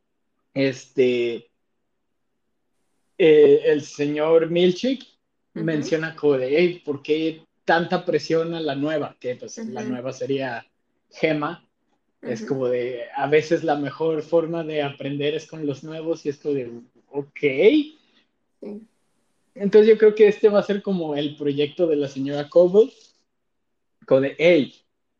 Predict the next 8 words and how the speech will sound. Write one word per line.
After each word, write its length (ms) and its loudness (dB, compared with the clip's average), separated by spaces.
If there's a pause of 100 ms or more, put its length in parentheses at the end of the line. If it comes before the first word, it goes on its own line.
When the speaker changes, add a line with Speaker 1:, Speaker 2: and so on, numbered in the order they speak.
(160)
Speaker 1:
el 200 -2
chip 260 6
no 180 2
solo 280 4
sirve 400 2
para 440 -4
crear 600 -4 (240)
como 400 0